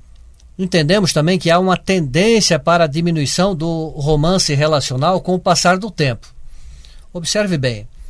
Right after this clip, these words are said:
com o passar do tempo, né, os anos foram, é, é, passando, então há essa diminuição do relacionamento, do romance, digo, relacional, não é?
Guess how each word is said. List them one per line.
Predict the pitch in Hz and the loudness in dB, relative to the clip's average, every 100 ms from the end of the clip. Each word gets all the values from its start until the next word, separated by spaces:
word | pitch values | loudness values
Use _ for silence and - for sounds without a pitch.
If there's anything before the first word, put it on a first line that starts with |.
| - - - | -18 -20 -10
com | 151 | -6
o | |
passar | 135 123 143 | -4 0 0
do | 123 | -2
tempo, | 110 165 180 180 147 135 | -2 2 4 4 0 -2
né, | 151 | -2
os | 127 139 | 0 0
anos | 147 131 | 0 -2
foram, | - 143 139 123 113 - | -4 -2 -2 -4 -8 -16
é, | 143 139 139 139 139 139 131 | -10 -10 -8 -10 -8 -8 -10
é, | - | -6
passando, | 139 - 170 208 220 - - - - - - - | -4 0 4 4 2 -4 -14 -20 -20 -20 -18 -8
então | 135 156 175 170 | -4 0 0 0
há | 170 202 247 | 2 4 4
essa | 226 185 | 2 0
diminuição | 156 156 147 135 - 165 202 | 0 -2 -2 -2 0 0 0
do | 139 139 | -2 -2
relacionamento, | 160 165 - 143 131 131 160 170 196 196 190 - - | 0 2 0 -2 -2 0 0 -2 -6 -10 -12 -20 -14
do | 143 | -4
romance, | 143 160 175 202 - | 2 4 6 4 2
digo, | 117 180 170 | 0 -2 0
relacional, | 135 151 147 - 127 160 131 101 - - - - | 0 2 2 0 0 2 0 -2 -16 -20 -20 -16
não | 127 | -6
é? | 165 | -4